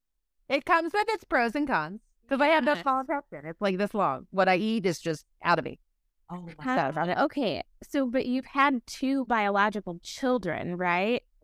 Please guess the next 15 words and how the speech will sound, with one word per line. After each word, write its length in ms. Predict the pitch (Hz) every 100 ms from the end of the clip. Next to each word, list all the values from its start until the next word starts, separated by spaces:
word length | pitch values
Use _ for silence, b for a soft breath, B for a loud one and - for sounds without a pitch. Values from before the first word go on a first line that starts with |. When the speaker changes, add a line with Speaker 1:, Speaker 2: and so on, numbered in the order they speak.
| _ 151
Speaker 1:
I 60 | 143
did. 80 | 139 _ _ _
Speaker 2:
So 160 | 240 220
how 260 | 240 233
did 200 | 240 247
that 300 | 202 220 285
work? 380 | 190 175 151 156
Speaker 3:
Yeah. 520 | 143 202 294 269 190 165 _ _ _ _ _ _ _
Speaker 1:
So 60 | 247
Speaker 2:
How 200 | 233 233
was 160 | 220 202
that 260 | 214 247 226
Speaker 1:
before, 580 | 214 190 269 262 262
Speaker 2:
pregnancy? 320 | 262 180 - 208
Speaker 3:
Yeah. 480 | 233 240 151 127